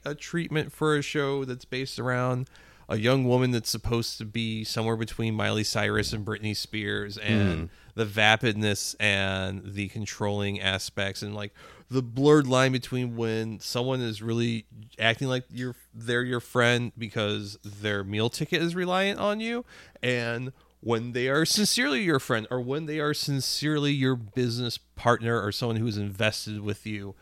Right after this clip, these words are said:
Speaker 2: Okay.
Speaker 1: Um, there's some stuff where she's, the main character is trying to, like, film a music video and she can't fucking do it.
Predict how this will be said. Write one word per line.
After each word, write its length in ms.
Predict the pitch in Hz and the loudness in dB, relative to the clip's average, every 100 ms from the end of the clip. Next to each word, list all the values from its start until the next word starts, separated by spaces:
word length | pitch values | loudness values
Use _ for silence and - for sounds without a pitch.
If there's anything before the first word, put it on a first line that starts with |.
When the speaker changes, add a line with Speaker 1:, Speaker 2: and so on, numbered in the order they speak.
| - | -6
Speaker 2:
Okay. 520 | 85 87 90 90 101 76 67 69 | -2 0 0 0 -2 -4 -4 -8
Speaker 1:
Um, 60 | 78 _ _ _ _ - | -10 _ _ _ _ -8
there's 260 | 123 131 | -4 -2
some 160 | - 123 | -4 -6
stuff 420 | - - 123 - | -2 0 -2 -2
where 160 | 120 113 | -4 -4
she's, 380 | - 110 104 - - | -6 -6 -8 -14 -14
the 100 | 101 - - | -12 -12 -8
main 220 | 110 107 | -6 -6
character 680 | - - 104 98 104 101 98 _ - | -8 -8 -6 -8 -8 -8 -10 _ -14
is 300 | 104 101 - | -12 -10 -12
trying 300 | - 101 104 | -8 -8 -6
to, 40 | |
like, 120 | 98 98 | -8 -10
film 220 | - 104 | -10 -10
a 40 | |
music 300 | 98 98 101 | -10 -10 -6
video 260 | 98 98 95 | 0 2 2
and 120 | 95 | 0
she 120 | - | -4
can't 240 | 101 107 98 | -4 -6 -4
fucking 340 | 110 - 101 | -8 -8 -10
do 260 | 98 98 | -8 -8
it. 120 | 95 | -8